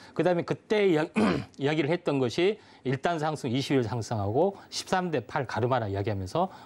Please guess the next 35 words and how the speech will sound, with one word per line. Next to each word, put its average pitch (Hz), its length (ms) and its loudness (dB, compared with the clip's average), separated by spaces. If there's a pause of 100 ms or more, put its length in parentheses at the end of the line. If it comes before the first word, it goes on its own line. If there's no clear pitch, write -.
어, 101 200 -2
현재 147 200 2
고점 143 360 0
적-, 107 160 -6 (480)
직전 147 320 0
대비 127 340 2 (240)
팔 - 180 -2
일 220 140 4
조정이면 120 480 0
거의 120 200 2
조정이 120 260 2
끝난다 165 420 0
이야기를 101 340 -2
했습니다. 120 460 0
그래서 123 240 0 (320)
주말은 180 380 2
바닥 139 280 -4
다지게 117 340 -4
하고, 139 380 0 (200)
어, 107 100 -6
다음 127 360 0
주부터 117 280 -6
강세장이 117 800 0 (220)
저는 107 340 -2
가능성이 123 580 -2
있다 107 280 -2
이렇게 98 220 -10
생각이 143 300 -2
되기 101 160 -4
때문에, 117 380 -4 (300)
에, 110 140 -2
한, 127 280 2
어떻게 170 260 2
보면은 143 720 0
두 160 140 2